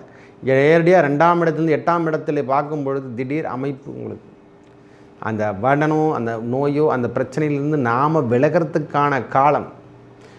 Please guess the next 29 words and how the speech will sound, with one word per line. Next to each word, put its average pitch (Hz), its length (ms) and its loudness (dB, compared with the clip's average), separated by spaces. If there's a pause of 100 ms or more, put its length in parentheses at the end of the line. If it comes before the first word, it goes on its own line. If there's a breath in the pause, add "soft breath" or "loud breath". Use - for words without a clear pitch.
(160 loud breath)
அந்த 104 160 -4
கடன் 139 340 4
பிரச்சனை 143 320 0
ஆகட்டும், 139 320 2
நோய் 143 240 2
நொடி 143 240 4
ஆகட்டும், 139 480 4
அவை 123 140 -2
எல்லாம் 139 400 0
விலகி 151 260 0
அவருடைய 131 360 0
பார்வை 170 480 4
மூலியமா 143 440 0
குரு 139 200 0
பார்க்க 165 400 2
எல்லாமே 151 440 0
குரு 143 300 -6
தான் 143 160 -8
வரும். - 220 -12 (520)
அவரும் 196 280 4
குரு 180 160 4
தான். 180 180 -10 (1400 loud breath)
குரு 151 160 6
பார்க்க 180 500 4
கோடி 175 240 4
நன்மை 156 320 2
என்று 147 200 2
சொல்றோம் 135 380 -2
இல்ல, 135 140 -6